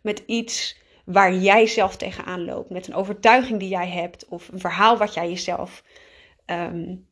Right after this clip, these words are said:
vertelt. We zoeken het vaak buiten onszelf en soms zit het ook in de hele praktische stukken. Dat, dus ik geloof ook echt dat dat meespeelt. Maar je mag daarbij altijd naar jezelf kijken. En op het moment dat je daar,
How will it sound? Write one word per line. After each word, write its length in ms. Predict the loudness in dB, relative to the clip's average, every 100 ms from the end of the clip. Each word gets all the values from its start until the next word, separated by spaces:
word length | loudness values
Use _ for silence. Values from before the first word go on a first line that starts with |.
| _ _
vertelt. 580 | -8 -4 2 2 2 -4
We 100 | -6
zoeken 260 | -2 0 2
het 120 | 2
vaak 280 | 2 2 4
buiten 340 | 6 6 4
onszelf 520 | 0 2 2 2 2
en 200 | -2 -6 -6
soms 420 | -2 -2 0 0
zit 160 | 2 0
het 140 | 2
ook 180 | 2 2
in 100 | 0
de 60 |
hele 360 | 2 4 2 0
praktische 400 | -2 -2 -6 -4
stukken. 440 | -4 -2 0 2
Dat, 200 | 2 0
dus 140 | -2 -2
ik 100 | -4
geloof 260 | 2 2
ook 80 | 2
echt 220 | -2 -2
dat 100 | -2
dat 140 | -2 -2
meespeelt. 800 | 0 -2 -4 -4 -4 -4 -10 _ -20 -20 -18
Maar 180 | -2 0
je 80 | 4
mag 220 | 2 2
daarbij 380 | 0 4 2 0 2
altijd 840 | 4 4 2 0 0 -2 -10 -20 _ _ _ _
naar 180 | -2 0
jezelf 400 | 0 2 0 0
kijken. 200 | -6 -4
En 60 | -2
op 60 |
het 80 | 0
moment 160 | 2 0
dat 120 | 0
je 160 | -6
daar, 580 | 4 6 6 4 0 -14